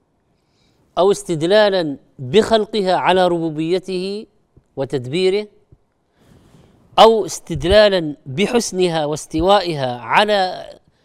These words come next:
حكمته، وهو الجميل قد أحسن كل شيء خلقه.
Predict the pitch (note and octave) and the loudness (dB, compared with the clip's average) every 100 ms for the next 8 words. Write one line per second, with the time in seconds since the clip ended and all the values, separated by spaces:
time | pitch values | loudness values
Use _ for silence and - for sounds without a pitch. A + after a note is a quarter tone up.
0 | _ _ _ _ _ - G3 - F#3+ A#3 | _ _ _ _ _ -2 0 0 0 0
1 | G3 F3 G3 A3+ C#4+ - _ _ _ _ | -2 -4 -6 -8 -12 -18 _ _ _ _
2 | _ - G3+ G3+ F#3+ F#3+ G#3 G#3+ - F3 | _ -2 0 0 0 0 0 -2 -4 -6
3 | D3 D#3+ F3 G#3 G#3+ G#3 G#3+ B3 - _ | -4 -4 -4 -4 -4 -4 -4 -6 -10 _
4 | _ _ _ _ _ _ _ _ _ _ | _ _ _ _ _ _ _ _ _ _
5 | _ _ _ _ E3+ E3 - B3+ - - | _ _ _ _ 0 0 0 -4 -4 -10
6 | F#3+ F3 - A#3+ F#3+ F3 G#3+ A3 F3+ B2+ | -6 -6 -8 -10 -8 -6 -6 -6 -6 -6
7 | A2 - | -6 -10